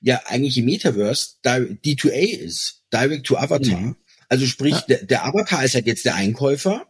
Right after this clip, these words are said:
Speaker 1: ja, der ja nur der verlängerte Arm ist sozusagen des Menschen, der die Brille aufhat oder der eben vor dem Display sitzt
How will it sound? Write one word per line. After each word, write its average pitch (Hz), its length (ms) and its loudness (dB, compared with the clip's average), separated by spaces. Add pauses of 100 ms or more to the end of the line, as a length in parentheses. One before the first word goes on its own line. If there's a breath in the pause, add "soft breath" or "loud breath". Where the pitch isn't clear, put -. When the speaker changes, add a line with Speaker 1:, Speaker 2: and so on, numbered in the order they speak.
(180)
Speaker 1:
ja, 113 140 2
der 123 140 0
ja 110 160 2
nur 120 100 0
der 120 100 2
verlängerte 107 520 -2
Arm 143 260 0
ist 117 140 -2
sozusagen 104 500 0
des 101 160 2
Menschen, 107 380 0
der 98 240 0 (200)
die 110 60 6
Brille 107 300 0
aufhat 160 340 0
oder 110 160 2
der 92 160 0
eben 101 180 0
vor 101 140 0
dem 95 140 2
Display 110 320 0
sitzt 156 340 -4